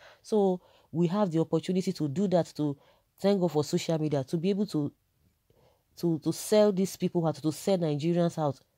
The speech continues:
in a good li-, eh, eh, eh, eh, eh, light. But people will tell you that,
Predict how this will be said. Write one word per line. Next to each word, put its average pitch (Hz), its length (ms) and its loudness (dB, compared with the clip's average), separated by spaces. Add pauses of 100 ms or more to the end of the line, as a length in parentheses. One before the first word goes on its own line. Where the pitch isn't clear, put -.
in 147 160 -2
a 151 80 0
good 156 260 0
li-, 156 440 2 (360)
eh, 139 240 -2
eh, 139 240 -2
eh, 127 240 -6
eh, 123 180 -4 (120)
eh, 127 140 -4
light. 151 340 0 (460)
But 156 220 0
people 233 200 -2
will 202 80 2
tell 202 160 0
you 190 120 2
that, 156 180 0